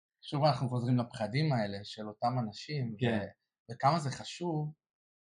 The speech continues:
Speaker 1: המקום הזה של אמונה עצמית, ואיך אתה בונה את זה. פידבקים. בגלל זה אני אומר, למה חשוב לשתף ולשאול שאלות,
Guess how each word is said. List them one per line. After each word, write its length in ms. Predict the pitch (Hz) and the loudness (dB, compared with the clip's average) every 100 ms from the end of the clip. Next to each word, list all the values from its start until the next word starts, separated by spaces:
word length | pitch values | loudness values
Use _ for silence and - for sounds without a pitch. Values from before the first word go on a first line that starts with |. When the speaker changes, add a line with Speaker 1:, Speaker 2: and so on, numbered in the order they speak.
| - | -4
Speaker 1:
המקום 920 | 117 110 110 107 107 104 - 165 196 | 0 2 0 -2 -4 -6 -6 2 2
הזה 140 | 185 131 | 2 -2
של 260 | - 104 | -4 -6
אמונה 300 | 107 107 139 | -4 -2 0
עצמית, 460 | 135 - 208 - - _ _ _ - | -2 0 0 0 -6 _ _ _ -8
ואיך 240 | 107 127 139 | -2 0 0
אתה 140 | 127 | 2
בונה 340 | 113 113 110 107 | 2 2 0 -2
את 100 | 101 | -6
זה. 80 | 104 _ _ _ _ _ _ - | -16 _ _ _ _ _ _ -12
פידבקים. 540 | - 247 233 233 104 95 _ _ _ _ _ 127 | -6 0 0 0 -6 -10 _ _ _ _ _ -4
בגלל 240 | 120 120 | 0 0
זה 140 | 139 | 2
אני 100 | 175 | 2
אומר, 180 | 180 202 143 | 4 4 4
למה 160 | 127 160 | 2 2
חשוב 340 | 160 143 127 | -2 -6 -6
לשתף 440 | 117 - 107 127 117 | -8 -10 -12 -8 -6
ולשאול 460 | 104 101 - 120 110 | -6 -8 -10 -8 -10
שאלות, 540 | - 110 107 117 107 | -10 -16 -8 -6 -6